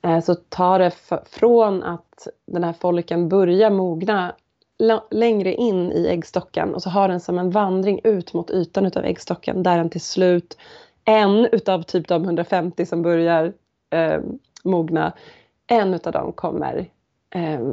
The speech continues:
bli liksom the Graafian follicle, den som kommer att få kläcka det här ägget och bli en gulkropp. Och då, beroende på hur robust och liksom levnadskraftig den här gulkroppen är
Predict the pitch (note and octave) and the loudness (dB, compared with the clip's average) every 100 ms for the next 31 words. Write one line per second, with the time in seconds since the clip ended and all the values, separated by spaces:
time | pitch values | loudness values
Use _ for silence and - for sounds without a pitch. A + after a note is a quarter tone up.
0 | - - _ - F3+ E3 E3+ - E3 F3 | -6 -10 _ 2 4 4 2 0 2 2
1 | D#3+ F3+ E3 - E3 E3+ E3+ D#3+ D#3+ E3 | 2 2 2 -2 -4 -2 -4 -4 -4 0
2 | F3+ F3 E3 E3 D#3+ E3+ D#3+ D3 - - | 2 2 -2 -6 -8 -6 -6 -6 -8 -6
3 | D3 - _ _ - F3+ - - D#3+ D3+ | -6 -6 _ _ -8 -6 -6 -6 -4 -4
4 | - D#3+ D3 - F#3 - - _ - - | -6 -6 -4 -6 -6 -10 -20 _ -20 -20
5 | - - - E3+ D#3+ D3+ E3+ F3 - - | -20 -10 -2 0 2 0 0 -2 -2 -2
6 | - - - F#3+ G3+ F#3+ A3 G#3+ G3 F#3+ | -6 -6 -2 2 4 6 6 4 2 -2
7 | F3 E3+ E3+ E3+ - _ - F#3 F3 E3 | -2 0 0 -2 -10 _ -8 -2 0 0
8 | G3 B3+ - - - - _ - - _ | -2 -4 -12 -18 -20 -20 _ -20 -20 _
9 | F#3 E3+ D#3+ D#3 D4+ - - - - - | -6 -4 -6 -10 -16 -18 -14 -14 -8 -2
10 | F#3 - F3 E3 E3 E3 F#3+ G3 G#3+ F3 | -2 0 0 2 0 0 2 4 4 4
11 | E3+ E3 D#3 - A#3 A3+ - D#3+ E3 E3+ | 0 -2 -6 -4 -4 -4 -4 -4 -2 -4
12 | E3 E3 F3+ E3 A3 - - - | -4 -2 -2 -2 -4 -4 -6 -6